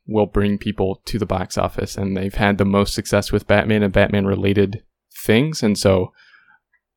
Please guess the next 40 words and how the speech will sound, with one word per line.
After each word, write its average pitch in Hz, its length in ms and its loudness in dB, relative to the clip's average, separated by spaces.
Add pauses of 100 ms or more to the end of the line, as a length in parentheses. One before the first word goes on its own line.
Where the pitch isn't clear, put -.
(140)
I'm 101 340 0
perfectly 104 400 0
fine 101 300 2
with 98 80 -2
the - 100 -6
emphasis - 360 -6
they're - 100 -8
putting 107 240 0
on 95 100 -2
it. 95 140 -8
But - 100 0
I 101 140 2
think, - 480 -4 (280)
and 110 120 -2
what 101 100 2
I 95 60 0
hope 175 260 2
happens 98 500 -2
is 101 300 -6 (140)
as 104 300 2
they 101 360 0 (200)
start - 420 0
branching 98 440 0
out, 123 300 0 (680)
building 104 360 4
out 101 160 0
this - 180 -2
universe, 117 500 2
like 104 180 -2
they 104 100 0
said, 104 360 0 (460)
that 87 340 0
they 101 200 2
get 104 180 4
into 104 240 0
some 98 240 0
of 95 100 -2
these 92 460 -4
ancillary 104 640 4
characters 143 800 0